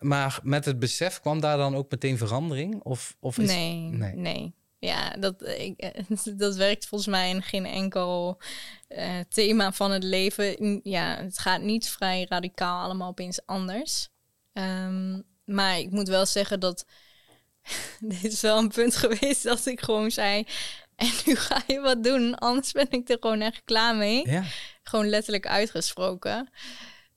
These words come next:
Speaker 2: En dat voelde voor mij in ieder geval wel als een soort verheldering van, oh, opluchting,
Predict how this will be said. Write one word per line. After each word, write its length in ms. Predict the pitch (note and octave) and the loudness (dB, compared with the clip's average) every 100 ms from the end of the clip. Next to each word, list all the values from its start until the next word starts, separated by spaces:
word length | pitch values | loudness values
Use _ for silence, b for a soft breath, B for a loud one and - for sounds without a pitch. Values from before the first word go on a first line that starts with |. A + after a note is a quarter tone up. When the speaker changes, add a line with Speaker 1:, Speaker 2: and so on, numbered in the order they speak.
| _ _ _ | _ _ _
Speaker 2:
En 140 | G#3+ | 4
dat 160 | A3+ G#3+ | 4 4
voelde 280 | A#3+ A#3 A3 | 2 2 4
voor 160 | A3 | 2
mij 220 | G#3 G#3 G#3 | 4 4 4
in 60 | G#3 | 4
ieder 140 | G#3 | 2
geval 200 | G#3 F#3+ | 2 2
wel 400 | F#3 G3 G3 F3 | 4 6 4 2
als 260 | E3 F#3 F#3+ | 0 2 0
een 260 | F#3 F3+ | -2 -4
soort 500 | F3+ F#3 F3+ F3 - - - - | -2 -2 -2 -4 -6 -8 -16 -16
verheldering 760 | - F#3+ F#3+ G3 G3+ F3+ F3 F#3+ | -4 0 4 4 4 0 -2 -4
van, 180 | F3 E3 | -4 -4
oh, 240 | E3+ E3 | -2 -2
opluchting, 840 | - G3 G#3 F#3+ - F3+ F3+ G3 | -2 -2 -2 -2 -4 -4 -4 -6